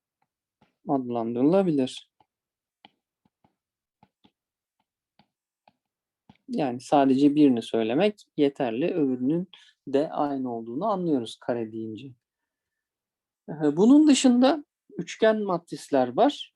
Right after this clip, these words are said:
Ee, mesela bu matrisimiz şöyle olsun. Beş, e, bir, iki, eksi bir, e, üç, bir, burası sıfır, burası sıfır, burası sıfır.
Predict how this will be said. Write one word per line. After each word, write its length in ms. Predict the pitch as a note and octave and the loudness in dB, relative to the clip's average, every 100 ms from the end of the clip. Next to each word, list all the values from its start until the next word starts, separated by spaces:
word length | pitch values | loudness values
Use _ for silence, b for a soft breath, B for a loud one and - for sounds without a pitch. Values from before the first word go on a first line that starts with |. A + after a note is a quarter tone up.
| - | -6
Ee, 40 | C#3+ | -4
mesela 760 | C#3+ D3 E3+ E3+ D3+ E3+ G#3+ - | -2 -4 -6 -6 -4 -2 -4 -6
bu 200 | F3 F3 | -6 -4
matrisimiz 960 | D#3 - - E3 - F#3+ A3+ - - - | -6 -8 -12 -14 -6 -4 -4 -8 -20 -20
şöyle 480 | - F#3+ F3+ D3 | -10 -4 -2 -2
olsun. 540 | B2+ B2+ - G3 A3 - _ _ _ _ _ | -4 -10 -6 -4 -4 -6 _ _ _ _ _
Beş, 840 | D#3 D3+ D#3 F3+ - - - - - _ _ - | -2 2 2 2 -4 -8 -12 -14 -18 _ _ -6
e, 320 | C3+ B2 B2 | -4 -4 0
bir, 640 | C#3+ D#3 E3 - - - _ - - - _ | 2 2 0 -10 -12 -14 _ -20 -20 -20 _
iki, 460 | D3 - - C#3+ E3 _ _ _ _ _ _ _ | -14 -10 0 0 0 _ _ _ _ _ _ _
eksi 440 | D3+ C#3 - E3+ D#3 | -2 -2 -4 -2 2
bir, 420 | C#3+ E3 - - _ _ _ B2 | 2 2 -10 -16 _ _ _ -4
e, 340 | A#2+ A#2+ - _ | -2 -2 -4 _
üç, 500 | E3+ E3+ - - - _ _ _ _ _ _ - | -4 -4 -8 -20 -20 _ _ _ _ _ _ -8
bir, 600 | E3 C#3+ A#2+ - - _ _ _ _ _ - | 0 2 2 -2 -8 _ _ _ _ _ -4
burası 320 | D3+ C#3 C#3 | -2 -2 -6
sıfır, 440 | - - - D#3+ D#3 | -8 -8 -6 -6 -2
burası 320 | B2 - - | -4 -4 -10
sıfır, 320 | E3 - F#3+ | -8 -4 -2
burası 420 | D#3 C#3 - - | 0 -2 -2 -12
sıfır. 500 | E3 - F3+ F3+ - | -16 -4 -4 -2 -10